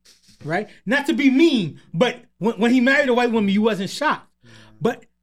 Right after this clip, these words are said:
Speaker 1: a lot of times also with these, these athletes, especially basketball players and some, these football players,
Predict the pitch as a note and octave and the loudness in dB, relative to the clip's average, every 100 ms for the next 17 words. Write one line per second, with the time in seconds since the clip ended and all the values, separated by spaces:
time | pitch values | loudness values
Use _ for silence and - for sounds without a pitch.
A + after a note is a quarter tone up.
0 | - F#3 A3 C4+ C#4 B3 A#3+ F#3 A#3 A#3+ | -4 0 0 -2 -4 -4 -4 -4 -6 -6
1 | A3 G3+ F#3+ F3+ - _ D3+ E3+ D3+ F#3+ | -6 -8 -8 -10 -12 _ -14 -14 -12 -8
2 | G#3+ G#3+ F3 - D#3+ - F#3 E3+ C3 F3+ | -8 -8 -14 -14 -16 -14 -14 -12 -12 -14
3 | - F3 F3 D#3+ - F3 E3+ E3+ E3 - | -10 -8 -6 -8 -10 -6 -6 -6 -10 -14
4 | _ _ _ D#3+ - A#3+ E3 F3+ - B3+ | _ _ _ -8 -6 -6 -4 -4 -4 -8
5 | F#3 F#3 - E3+ D#3 - | -4 -6 -4 -6 -6 -10